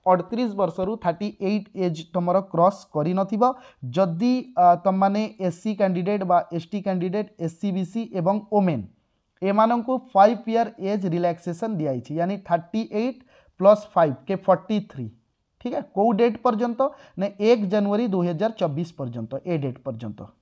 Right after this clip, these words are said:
କି ଯେଉଁମାନେ ଅନରିଜର୍ଭ ପିଲା ଅଛ, ଥାର୍ଟି ଏଇଟ୍ ରୁ କ୍ରସ୍ କରିନଥିବ, ଟ୍ୱେଣ୍ଟି ୱାନ୍ ରୁ କମ୍ ହେଇନଥିବ, ଏଇ ଡେଟ୍ ପର୍ଯ୍ୟନ୍ତ, ଏକ ଜାନୁଆରୀ ଦୁଇ ହଜାର ଚବିଶ ପର୍ଯ୍ୟନ୍ତ। ଏବଂ ଏସ୍ ସି, ଏସ୍ ଟି, ଆ, ଏ ସି ବି ସି, ଓମେନ୍,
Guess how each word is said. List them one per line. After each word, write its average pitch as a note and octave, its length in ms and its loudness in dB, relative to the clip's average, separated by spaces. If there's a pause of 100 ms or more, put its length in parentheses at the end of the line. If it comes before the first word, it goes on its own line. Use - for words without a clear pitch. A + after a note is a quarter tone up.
(120)
କି E3+ 120 -4
ଯେଉଁମାନେ F#3+ 400 0 (440)
ଅନରିଜର୍ଭ G3+ 580 6
ପିଲା A3+ 180 6
ଅଛ, A3 140 4 (160)
ଥାର୍ଟି G3 340 -4
ଏଇଟ୍ B3+ 260 -2 (480)
ରୁ F#3 220 0
କ୍ରସ୍ F#3+ 360 2
କରିନଥିବ, A#3 480 0
ଟ୍ୱେଣ୍ଟି G3 480 -4
ୱାନ୍ F3+ 260 2
ରୁ G3 120 -2
କମ୍ F3+ 260 2
ହେଇନଥିବ, G#3+ 380 -2 (220)
ଏଇ G#3 140 2
ଡେଟ୍ G3+ 200 0
ପର୍ଯ୍ୟନ୍ତ, C#3+ 300 -2
ଏକ F#3 160 0
ଜାନୁଆରୀ G3 300 0
ଦୁଇ F3+ 120 0
ହଜାର E3 140 -2
ଚବିଶ C#3+ 280 -8 (140)
ପର୍ଯ୍ୟନ୍ତ। A2 300 -8 (340)
ଏବଂ G3+ 260 2
ଏସ୍ G3 240 -2
ସି, A#3 100 -4
ଏସ୍ G#3+ 300 2
ଟି, A3+ 100 -2 (200)
ଆ, E3+ 460 4
ଏ F3+ 60 -2
ସି G3 180 0
ବି F#3+ 100 -2
ସି, B3+ 180 -6
ଓମେନ୍, G3+ 380 0